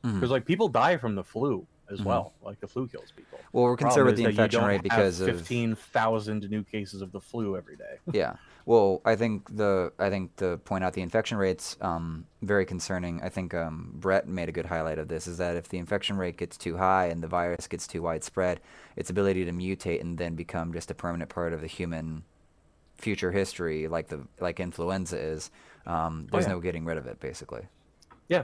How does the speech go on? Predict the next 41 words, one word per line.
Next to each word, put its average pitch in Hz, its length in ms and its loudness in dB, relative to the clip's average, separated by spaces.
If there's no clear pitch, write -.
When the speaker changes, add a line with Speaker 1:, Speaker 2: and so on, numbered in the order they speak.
Speaker 2:
no, 147 120 0
a 110 40 0
hundred 123 180 0
percent. 110 380 -4
That, 117 180 2
and, 123 260 0
and, 123 160 0
th-, 123 180 0
and 117 200 -2
this 123 160 -4
one 117 160 -2
in, 110 140 -4
in 117 100 -4
its, 101 220 -6
in 113 160 -6
particular 104 500 -6
also 107 320 -4
has 92 140 -8
been 98 160 -6
mutating 98 420 -4
like 92 160 -6
a 95 60 -8
motherfucker. 101 540 -8
Speaker 1:
Yeah. 85 320 -4
Speaker 2:
Like, 98 260 -2
I, 127 100 4
I 120 140 4
believe 120 320 0
already 117 400 4
it 92 100 -4
can 104 160 -2
now, 101 320 0
certain 104 320 -8
strains 101 280 -6
of 95 60 -12
it 95 100 -8
can 104 100 -10
affect - 380 -6
dogs 98 340 -4
and 95 120 -12
cats. - 520 -6